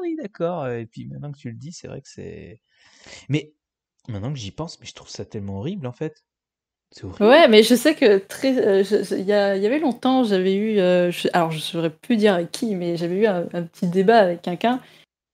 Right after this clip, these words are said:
Speaker 2: heu, qu'on avait fait un petit peu, heu, ce, ce parallèle avec, hem, euh, l'ordre Jedi et, et l'Empire,
Speaker 1: Bah oui.
Speaker 2: euh, parce que, euh, et même, je crois que c'était un petit peu, euh,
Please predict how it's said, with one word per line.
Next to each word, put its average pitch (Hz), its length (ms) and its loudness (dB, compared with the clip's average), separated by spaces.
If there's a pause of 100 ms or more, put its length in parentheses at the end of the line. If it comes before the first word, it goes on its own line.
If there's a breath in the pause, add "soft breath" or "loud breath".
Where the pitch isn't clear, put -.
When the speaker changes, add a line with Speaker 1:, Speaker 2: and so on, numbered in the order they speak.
Speaker 2:
heu, 170 480 2 (340)
qu'on 202 140 6
avait 196 200 10
fait 277 160 6
un 214 100 6
petit - 180 -4
peu, 226 400 4
heu, 175 40 -2
ce, 170 580 -4
ce - 180 -6
parallèle 226 600 4
avec, 170 400 -2
hem, 165 380 -2 (600)
euh, 160 440 -2
l'ordre 196 380 6
Jedi 185 240 2
et, 202 440 6
et 175 40 4
l'Empire, 175 640 0 (160)
Speaker 1:
Bah 101 100 -16
oui. 135 240 -12
Speaker 2:
euh, 156 300 -2 (100)
parce - 340 2
que, - 200 2
euh, 196 720 8
et 185 60 6
même, 220 220 6
je - 100 -6
crois 240 160 2
que 214 100 -2
c'était - 320 -4
un 180 120 -2
petit 185 240 -6
peu, 262 340 0
euh, 185 460 4